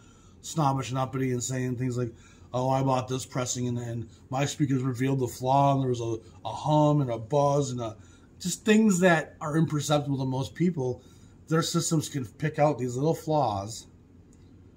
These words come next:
and that's what they want to talk about. That's all they hear. And it's like, it's a way of saying how superior their systems are.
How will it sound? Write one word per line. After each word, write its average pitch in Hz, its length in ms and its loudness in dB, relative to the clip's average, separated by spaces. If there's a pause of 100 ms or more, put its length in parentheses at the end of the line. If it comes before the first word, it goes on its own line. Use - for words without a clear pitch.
(540)
and 139 260 0
that's 147 360 2
what 147 160 -2
they 135 140 -4
want 127 260 -4
to 110 80 -12
talk 117 280 -10
about. 104 120 -8
That's 113 220 -10
all 117 220 -8
they 113 100 -8
hear. 131 320 -2
And 113 100 -4
it's 107 140 -10
like, 123 140 -8
it's 123 160 -10
a 139 40 -2
way 156 180 4
of 147 120 0
saying 139 300 0
how 127 100 -6
superior 127 560 -4
their 110 140 -6
systems 117 500 -10
are. 104 380 -10